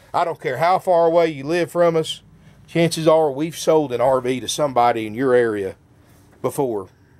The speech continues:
And we're gonna continue to do that, folks.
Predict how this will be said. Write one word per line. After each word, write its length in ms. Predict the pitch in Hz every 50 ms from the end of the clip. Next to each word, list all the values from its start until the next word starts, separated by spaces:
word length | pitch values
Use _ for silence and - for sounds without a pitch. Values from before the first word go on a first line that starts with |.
| _ _ _ _ _ _ _ _ -
And 480 | 117 117 113 110 110 107 107 107 104 107
we're 160 | 127 143 143
gonna 160 | 139 139 131
continue 460 | 110 - 110 98 139 143 143 143 143
to 120 | 139 147 139
do 200 | 135 127 120 104
that, 220 | 98 104 101 -
folks. 340 | - 104 101 107 107 -